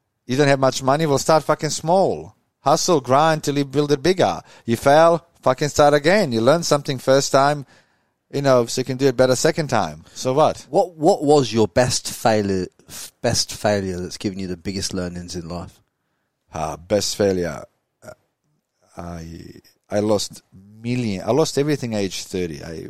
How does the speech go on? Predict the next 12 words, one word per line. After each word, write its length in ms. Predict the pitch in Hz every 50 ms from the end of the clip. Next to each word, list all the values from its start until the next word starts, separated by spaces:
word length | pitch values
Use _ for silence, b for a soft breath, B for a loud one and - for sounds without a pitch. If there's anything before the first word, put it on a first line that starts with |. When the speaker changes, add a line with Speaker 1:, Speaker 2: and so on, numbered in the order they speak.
| -
Speaker 1:
came 180 | - - 117 120
to 100 | - -
Australia 400 | 113 - - - 113 110 110 107
when 100 | 95 98 95
I 40 | 90
was 140 | 85 82
sixteen 520 | - - 87 85 - - - 107 113 120 113
and 140 | 98 92 95
worked 180 | 95 92 92 -
so 380 | - - 135 147 156 160 156
fucking 680 | 151 - - - - - - 160 151 - - 143 131 123
hard 440 | 120 120 113 107 98 101 113 127